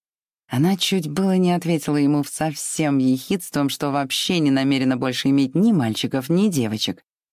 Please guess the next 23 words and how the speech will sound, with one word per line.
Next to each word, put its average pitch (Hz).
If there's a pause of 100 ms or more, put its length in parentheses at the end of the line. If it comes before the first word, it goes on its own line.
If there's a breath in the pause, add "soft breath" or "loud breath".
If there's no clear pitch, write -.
(480)
Но 151
вовремя 170
удержалась 139
и 135
сверкнула 139
улыбкой. - (540)
А 110
тем 127
временем 147
мозг 139
ее 170
усиленно 143
работал, 143
изыскивая 139
тему 127
для 139
беседы, 143 (400)
которая 175
отдалила 147
бы 123
наступление 131
неприятной 127
минуты 123